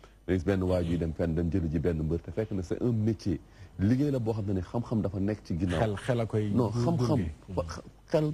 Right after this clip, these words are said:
Speaker 1: xel am na, mais xam-xam dafa nekk ci ginnaaw.
Speaker 2: Xel ay téye
Speaker 1: Parce que
Speaker 2: xam-xam
Speaker 1: sécurité
Speaker 2: benn.
Speaker 1: rapprochée, sécurité rapprochée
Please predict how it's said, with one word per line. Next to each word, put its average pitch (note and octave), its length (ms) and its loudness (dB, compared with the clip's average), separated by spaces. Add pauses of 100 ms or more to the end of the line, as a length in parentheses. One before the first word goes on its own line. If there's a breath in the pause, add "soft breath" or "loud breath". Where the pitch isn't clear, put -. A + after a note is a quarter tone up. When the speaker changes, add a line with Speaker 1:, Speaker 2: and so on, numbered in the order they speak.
Speaker 1:
xel C#3+ 220 2
am C3 140 2
na, A#2+ 140 2
mais G#2+ 240 2 (120)
xam-xam C3+ 500 0 (360)
dafa F#2 200 0 (180)
nekk G2+ 460 2
ci F#2+ 100 -6
ginnaaw. E2+ 200 0
Speaker 2:
Xel A2 120 0
ay D3 100 0
téye D3 220 0
Speaker 1:
Parce A2+ 220 0
que B2 80 -2
Speaker 2:
xam-xam - 80 -2
Speaker 1:
sécurité C#3+ 260 2
Speaker 2:
benn. A#2+ 80 2
Speaker 1:
rapprochée, F#2+ 300 -2
sécurité B2 260 -2
rapprochée F#2 300 -2